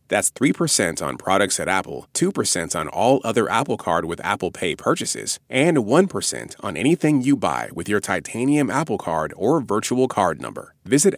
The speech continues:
apple dot co slash card calculator to see how much you can earn.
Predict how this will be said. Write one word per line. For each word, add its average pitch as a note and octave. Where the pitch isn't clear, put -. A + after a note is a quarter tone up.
apple B2
dot E2
co B2+
slash F#2
card C#3
calculator D2
to -
see G#2+
how A#2
much D#3
you G2
can A#2+
earn. -